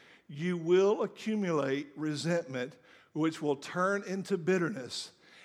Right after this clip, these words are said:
and that will destroy you and every relationship you have. You're never more like God than when you give,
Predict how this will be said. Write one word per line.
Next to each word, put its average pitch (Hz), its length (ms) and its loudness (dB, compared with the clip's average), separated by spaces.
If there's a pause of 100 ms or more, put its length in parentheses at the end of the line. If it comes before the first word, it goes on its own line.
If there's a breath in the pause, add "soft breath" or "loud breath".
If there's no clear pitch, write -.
and 143 280 -4
that 170 360 2
will 185 100 -2
destroy 175 680 0
you 175 640 -2
and 147 200 -4
every 180 360 2
relationship 151 920 -2
you 120 140 -12
have. 107 300 -10 (2500 soft breath)
You're 147 220 0
never 185 440 2
more 202 240 4
like 180 280 -2
God 147 440 -2
than 135 160 -10
when 127 200 -8
you 135 100 -6
give, 123 720 -8